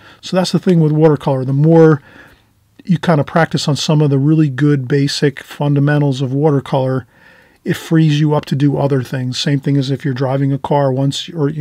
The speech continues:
or riding a bicycle. Once you learn how to pedal and steer your bicycle, or if you're in a car, once you learn how to use the gas pedal, the brake,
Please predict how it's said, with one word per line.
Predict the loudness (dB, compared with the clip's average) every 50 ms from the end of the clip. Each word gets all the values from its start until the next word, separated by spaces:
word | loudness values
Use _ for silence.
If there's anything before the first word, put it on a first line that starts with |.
| -10 -6
or | -4 -2 -2
riding | 0 0 0 2 2
a | 0 0
bicycle. | 2 0 0 0 -2 -6 -6 -4 -4 -2
Once | 0 -2 -2 0
you | -2 -2
learn | 0 0 0
how | 0 0 -2
to | -4 -6
pedal | -4 -4 -2 0 2 4 4 4 2 0 -4 -14 -20 -20 -20 -20 -18 _
and | -8 -6 -4
steer | -4 -4 -2 0 2 2 2
your | 2 2 0 -2
bicycle, | 0 0 -2 -2 -2 -2 -6 -4 -2 0 0 2 2 0
or | 0 -2 -2 -2
if | -2 -4 -4 -4
you're | -4 -2 -2
in | -2
a | -4
car, | -6 -2 0 2 2 4 4
once | 2 2 0 -2 -2
you | -2
learn | -2 0 0
how | 0 0
to | 0 -2 -2
use | 0 -2 -2 -2
the | -2 -4
gas | -4 -4 -4 -4 -4 -4
pedal, | -6 -6 -4 -2 -2 -2
the | -2 -4
brake, | -4 0 2 2 2 2 0 -4